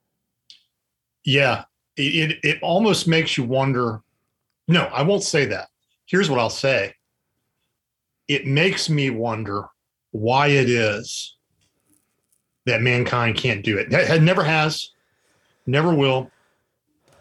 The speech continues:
Dostoevsky had some words to say about that. Um, but for whatever reason, we need, humankind seems to need strife.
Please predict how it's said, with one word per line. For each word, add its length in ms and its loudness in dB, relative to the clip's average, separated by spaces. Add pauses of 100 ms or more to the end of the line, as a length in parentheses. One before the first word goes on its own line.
Dostoevsky 680 0
had 220 -2
some 160 -6
words 280 -2
to 80 -14
say 220 -2
about 300 -2
that. 300 -2 (800)
Um, 480 -2 (2250)
but 140 0
for 80 2
whatever 320 4
reason, 540 4
we 180 4
need, 580 2 (1160)
humankind 680 0
seems 340 0
to 80 -2
need 360 2
strife. 640 -4